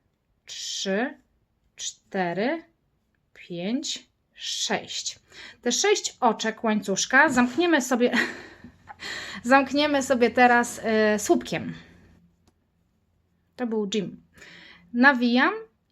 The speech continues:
i w-, tutaj wbijam się, e, wbijam się, wkładam szydełko w kółko. Ciągnę nitkę, przeciągam, nawijam, przeciągam przez dwie, nawijam, przeciągam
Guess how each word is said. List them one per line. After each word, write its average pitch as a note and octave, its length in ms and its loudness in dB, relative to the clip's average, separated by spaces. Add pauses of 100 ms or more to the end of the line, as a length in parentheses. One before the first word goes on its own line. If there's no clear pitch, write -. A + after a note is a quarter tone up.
(220)
i G#4+ 240 -2
w-, - 60 -20
tutaj D4 340 -4
wbijam A#3+ 380 4
się, A#3+ 180 0
e, G#3+ 760 0
wbijam E3 380 -6
się, G#3+ 140 -10
wkładam E4+ 420 -2
szydełko A#3 640 0 (140)
w - 120 -20
kółko. - 500 -4 (1600)
Ciągnę F#3+ 400 -4
nitkę, A3 680 -4 (720)
przeciągam, A#2+ 840 -10 (280)
nawijam, C4+ 760 -4 (580)
przeciągam A3 800 -6
przez A3 240 -6
dwie, G#3+ 440 -6
nawijam, A#3 580 -2 (420)
przeciągam A3 840 -4